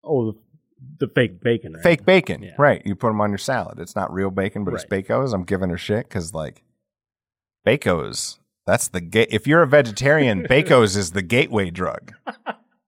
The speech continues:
Speaker 2: to, like, meat, to, like, that's, you know, you
Speaker 1: 'Cause they
Speaker 2: just
Speaker 1: can
Speaker 2: hear
Speaker 1: season that to taste
Speaker 2: Yeah.
Speaker 1: like bacon, yeah.
Speaker 2: And then you're, like,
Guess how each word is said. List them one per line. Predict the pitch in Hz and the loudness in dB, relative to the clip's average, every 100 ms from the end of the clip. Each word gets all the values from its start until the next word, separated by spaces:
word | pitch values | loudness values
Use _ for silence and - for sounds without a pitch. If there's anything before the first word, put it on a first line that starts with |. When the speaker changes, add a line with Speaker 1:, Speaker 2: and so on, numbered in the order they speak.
| - | -2
Speaker 2:
to, | - | 0
like, | 147 92 85 | 4 2 2
meat, | 92 117 127 - | 2 0 0 -2
to, | 104 | 2
like, | 92 87 - - _ _ _ _ - | 2 0 -6 -20 _ _ _ _ -4
that's, | 92 - - | -4 -4 -2
you | 107 110 | 2 4
know, | 85 80 87 _ - | 2 0 -4 _ -10
you | 101 | -6
Speaker 1:
'Cause | 120 | -4
they | |
Speaker 2:
just | 110 | -2
Speaker 1:
can | 107 | 2
Speaker 2:
hear | 104 | 4
Speaker 1:
season | 180 185 | 4 2
that | 117 - | -2 -2
to | |
taste | 113 151 | 2 6
Speaker 2:
Yeah. | 277 339 220 | 8 8 6
Speaker 1:
like | 143 | 4
bacon, | 107 107 | -2 0
yeah. | 165 | 4
Speaker 2:
And | 214 226 | 6 6
then | 233 226 | 6 6
you're, | 226 | 6
like, | 214 208 190 | 8 6 4